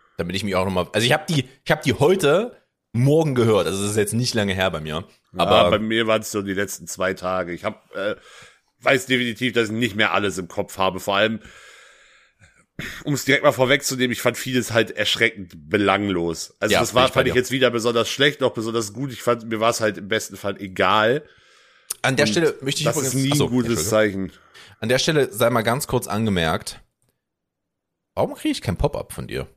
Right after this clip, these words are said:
Speaker 1: jetzt wenn ich hier rausklicke?
Speaker 2: Weiß ich nicht. Möchte vielleicht nicht gepop-upt werden.
Speaker 1: Weiß es auch
Speaker 2: Das
Speaker 1: nicht. Dann pack ich dich hier hin. So.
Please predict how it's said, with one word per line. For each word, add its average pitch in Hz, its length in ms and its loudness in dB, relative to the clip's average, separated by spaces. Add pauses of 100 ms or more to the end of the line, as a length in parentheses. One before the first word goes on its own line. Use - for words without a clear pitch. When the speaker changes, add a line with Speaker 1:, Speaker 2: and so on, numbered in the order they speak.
(280)
Speaker 1:
jetzt - 160 -14
wenn 65 80 -10
ich - 80 -12
hier - 80 -8
rausklicke? - 480 -12 (320)
Speaker 2:
Weiß 156 180 -4
ich 110 120 -2
nicht. 92 220 -4 (1040)
Möchte 117 320 -4
vielleicht 101 220 0
nicht 92 160 -8
gepop-upt 95 540 -2
werden. 98 400 0 (480)
Speaker 1:
Weiß 226 180 -6
es 190 80 -10
auch - 80 -2
Speaker 2:
Das - 80 -6
Speaker 1:
nicht. 85 180 -12
Dann 226 100 -16
pack 147 120 -4
ich - 60 -16
dich - 160 -10
hier 64 100 -10
hin. 76 140 -18 (260)
So. - 180 -16